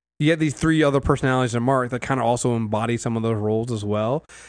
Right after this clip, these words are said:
And so it, it starts becoming more and more clear, like, ah, okay, this is not just, like, a complete, um, uh, uh, uh,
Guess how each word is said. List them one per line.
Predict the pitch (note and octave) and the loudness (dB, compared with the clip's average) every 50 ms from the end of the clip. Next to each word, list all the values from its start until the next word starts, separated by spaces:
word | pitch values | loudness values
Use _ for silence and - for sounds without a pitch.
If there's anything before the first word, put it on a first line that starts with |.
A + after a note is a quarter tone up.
| - - | -4 -2
And | F3 - | 0 2
so | - G3 G3 | 4 4 4
it, | F3 E3 - - | 2 0 -4 -6
it | E3+ | -2
starts | - A3 A3 E3+ | 0 0 0 0
becoming | F#3 F#3+ G3 G3+ F#3 E3+ | 2 2 2 2 2 2
more | E3 E3 E3 | 2 2 4
and | D#3+ | 4
more | D#3+ D#3 | 2 2
clear, | C3+ - F3 E3 E3 | 2 2 2 4 4
like, | D3+ C#3 B2+ - - | 2 2 0 -2 -4
ah, | - F3 G3 G#3+ G#3+ G#3 F3+ D3+ B2+ A2+ A2 B2 | -2 0 0 2 2 2 2 0 0 -2 -4 -6
okay, | B2+ C3 - - G#2+ G#2 G#2 G#2 | -8 -8 -8 -8 -8 -6 -6 -6
this | G#2 B2+ B2 - | -6 -8 -8 -8
is | D3 C#3 | -8 -8
not | C#3 C3+ C3+ C3+ C3+ C#3+ D3 - | -4 -2 0 0 0 -2 -4 -6
just, | - C3 B2 A#2+ - - | -4 -4 -4 -4 -4 -4
like, | B2 A2 A2 A2 G#2+ - _ _ _ - - - - - - - | -4 -2 -2 -4 -6 -8 _ _ _ -20 -20 -20 -20 -14 -4 -4
a | B2 | -2
complete, | A#2+ - A#2+ A#2 - - - C3 B2 A#2+ A#2 B2 - - | -2 0 -4 -4 -4 -4 0 0 0 0 -2 -4 -6 -6
um, | B2 A#2 A2+ G#2+ G#2 G2+ F#2+ G2 G2 G2 _ _ _ _ _ _ _ _ _ _ _ _ _ _ _ - - B2+ | -4 -2 -2 -2 -2 -4 -6 -8 -12 -14 _ _ _ _ _ _ _ _ _ _ _ _ _ _ _ -14 -8 -4
uh, | A#2 A2+ A2 A2 A2 A2 - - _ _ - | -2 -2 -2 -2 -2 -4 -6 -12 _ _ -6
uh, | A2+ | -6
uh, | A2+ G#2 G#2 - A2+ G#2+ G2+ G2+ G2+ G2+ G2+ | -4 -4 -6 -6 -8 -8 -8 -8 -8 -10 -12